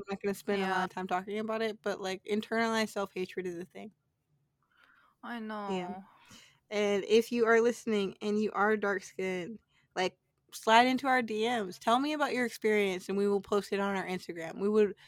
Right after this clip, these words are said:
Speaker 1: much
Speaker 2: Mm.
Speaker 1: love for our followers to hear from you, right? Like, what
Speaker 2: Mm.
Speaker 1: is your experience as a dark-skinned woman? What is your experience as a dark-skinned queer person? What's your experience as a dark-skinned man,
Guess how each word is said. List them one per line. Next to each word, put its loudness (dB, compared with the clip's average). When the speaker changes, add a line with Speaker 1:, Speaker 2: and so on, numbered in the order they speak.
Speaker 1:
much 4
Speaker 2:
Mm. -4
Speaker 1:
love 4
for -2
our 0
followers -2
to -8
hear -2
from -4
you, -8
right? -4
Like, -4
what 4
Speaker 2:
Mm. 8
Speaker 1:
is 4
your 4
experience -2
as -4
a -2
dark-skinned -2
woman? -4
What -2
is -4
your 2
experience -4
as -12
a -6
dark-skinned -6
queer -2
person? -4
What's -10
your -4
experience -2
as -4
a -8
dark-skinned -4
man, -8